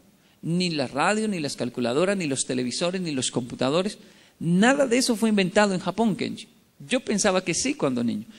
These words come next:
Ah, no, no. Eso lo inventaron otros países y nosotros lo imitamos.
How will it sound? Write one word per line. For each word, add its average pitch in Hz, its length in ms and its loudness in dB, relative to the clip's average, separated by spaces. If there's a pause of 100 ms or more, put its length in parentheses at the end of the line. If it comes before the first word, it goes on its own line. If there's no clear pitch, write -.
(260)
Ah, 214 140 -2
no, 220 240 2
no. 233 400 0 (840)
Eso 240 240 2
lo 233 80 4
inventaron 202 520 0
otros 185 260 -4
países 208 500 0
y 202 80 -6
nosotros 202 480 0
lo 202 140 4
imitamos. 190 760 2